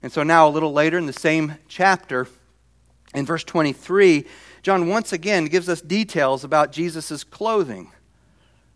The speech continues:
And this, these details are laden with symbolic meaning. What, what then is the significance of this seamless tunic? What do you think? If, if, if the purple robe signified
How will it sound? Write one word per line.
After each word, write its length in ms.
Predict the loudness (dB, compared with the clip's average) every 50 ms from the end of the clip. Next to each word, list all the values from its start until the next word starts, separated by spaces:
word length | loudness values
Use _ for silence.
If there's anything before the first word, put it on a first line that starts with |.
| _ _ _ _ _ _ _ _ -12
And 220 | -8 -8 -6 -8 -8 _ -8
this, 200 | -6 -6 -6 -6
these 200 | -8 -10 -10 -8
details 440 | -12 -14 -10 -6 -4 -4 -4 -4 -6
are 120 | -10 -8
laden 480 | -6 -4 -4 -2 -2 -2 -4 -6 -8 -8
with 160 | -8 -10 -10
symbolic 640 | -10 -10 -8 -6 -2 0 0 2 0 0 -2 -6
meaning. 460 | -8 -6 -6 -4 -6 -8 -10 -14 -20 _ _
What, 200 | -14 -14 -10 -6
what 200 | -6 -6 -4 -4
then 160 | -6 -8 -8 -8
is 320 | -8 -8 -8 -8 -12 -16
the 160 | -16 -16 -16
significance 800 | -16 -14 -14 -14 -14 -12 -14 -14 -14 -16 -20 -18 -20 -20 -18 -18
of 140 | -18 -14 -10
this 260 | -10 -10 -10 -12 -16 _ _ _ _
seamless 920 | -20 -18 -14 -10 -8 -6 -6 -4 -6 -6 -8 -10 -10 -12 -16 -16 -18 -20 _ _ _ _ _ _ _ _ _ _ _ _ _
tunic? 440 | -14 -12 -10 -10 -10 -12 -16 _ -20 -20 _ _ _ _ _ _ _ _ _ _ _ _ _ _ _ _ _ _ _ _ _ _ _ _ _ -20 _ _ _ _
What 140 | -10 -8 -6
do 40 | -6
you 100 | -6 -8
think? 300 | -8 -12 -14 -12 -10 -12
If, 180 | -12 -12 -14 _ -20 -20 -20 -20 -20 -20 -20 -20 -20 _
if, 380 | -10 -8 -8 -8 -8 -12 -20 _ _ _ _
if 180 | -8 -8 -8 -8
the 80 | -14
purple 400 | -8 -2 -2 -2 0 0 -4 -6
robe 380 | -4 -2 -2 0 0 -2 -4 -6
signified 1000 | -12 -14 -8 -6 -6 -6 -6 -8 -8 -6 -2 -2 0 0 0 -2 -4 -8 -12